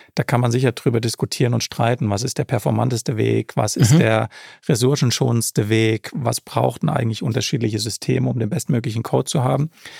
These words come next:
Speaker 1: Da kann man drüber diskutieren. Fakt ist aber, die Wahrheit liegt im Code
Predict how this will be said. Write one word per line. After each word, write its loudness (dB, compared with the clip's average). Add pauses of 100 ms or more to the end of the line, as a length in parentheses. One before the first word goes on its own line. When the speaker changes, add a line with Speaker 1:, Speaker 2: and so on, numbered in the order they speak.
(340)
Speaker 1:
Da 2
kann 2
man 2
drüber 0
diskutieren. -2
Fakt -2
ist -4
aber, 0 (360)
die 2
Wahrheit 2
liegt -4
im 0
Code -8